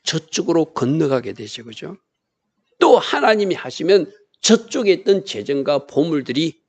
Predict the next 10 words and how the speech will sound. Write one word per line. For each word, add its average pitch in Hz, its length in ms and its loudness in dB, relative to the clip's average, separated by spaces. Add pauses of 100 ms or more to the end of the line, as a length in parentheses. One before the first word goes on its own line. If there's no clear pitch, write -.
이쪽으로 190 560 -4
오게 - 240 -10
되죠. - 340 -20 (480)
하나님이 320 680 4
어느 156 420 4
쪽으로 226 480 4
방향을 143 760 2
가게 165 300 0
하냐에 156 240 0
따라서 113 580 -4